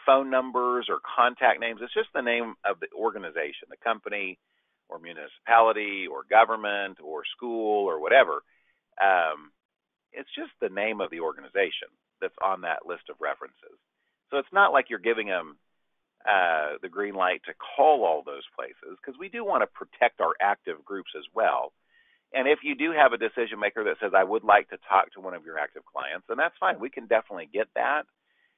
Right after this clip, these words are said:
And if you don't have one, you can call the home office and they can get 'em somebody. They can get 'em a, a reference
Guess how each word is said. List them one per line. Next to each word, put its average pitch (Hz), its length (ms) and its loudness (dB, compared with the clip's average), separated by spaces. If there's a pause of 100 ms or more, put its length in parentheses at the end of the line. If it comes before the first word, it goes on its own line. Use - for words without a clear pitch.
(180)
And 110 120 -4
if 104 160 -4
you 127 200 -6
don't 135 240 6
have 127 200 4
one, 139 160 -4
you 123 120 -8
can 120 160 -16
call 117 180 2
the 123 100 0
home 123 180 -4
office 131 320 2
and 156 120 -8
they 185 140 0
can 135 180 -12
get 90 160 -4
'em 71 240 -12 (160)
somebody. 73 480 -10
They 127 120 -2
can 151 160 -16
get 123 120 0
'em 98 140 -2
a, 80 220 0 (440)
a 104 100 4
reference 90 540 -2